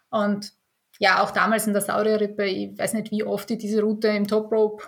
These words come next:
geklettert bin und die hat einen Überhang drinnen, lange Zeit keine Chance, dass ich diesen Überhang irgendwie kletter. Also für mich war das immer ein Rätsel, wie das gehen soll. Ich hab die Züge gewusst, wie sie gehen, aber ich hätt's nie machen können. Und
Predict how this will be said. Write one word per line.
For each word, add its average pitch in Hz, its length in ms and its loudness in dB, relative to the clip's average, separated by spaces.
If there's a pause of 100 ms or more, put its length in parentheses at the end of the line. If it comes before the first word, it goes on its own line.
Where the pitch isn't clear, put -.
(160)
geklettert - 540 -4
bin 214 220 2
und 190 220 -4 (480)
die 220 80 4
hat 214 120 8
einen 220 160 2
Überhang 226 380 4
drinnen, 220 680 4
lange 214 400 4
Zeit 208 540 2
keine 214 260 -2
Chance, 220 380 0
dass 202 100 -6
ich 214 100 -2
diesen 208 180 0
Überhang 226 360 2
irgendwie 240 400 4
kletter. 233 500 2 (440)
Also 208 180 -2
für 220 120 0
mich 220 160 4
war 220 80 4
das 214 100 0
immer 226 160 2
ein 214 100 4
Rätsel, 220 460 0
wie 208 200 -2
das - 240 -6
gehen 220 240 2
soll. 226 480 2 (380)
Ich 233 140 -4
hab - 100 -20
die 220 120 -4
Züge 262 320 2
gewusst, 254 500 0
wie 233 80 2
sie 214 160 0
gehen, 233 300 4
aber 220 160 4
ich 220 140 0
hätt's 208 220 0
nie 233 140 4
machen 220 320 -2
können. 240 320 -2 (1200)
Und 214 720 2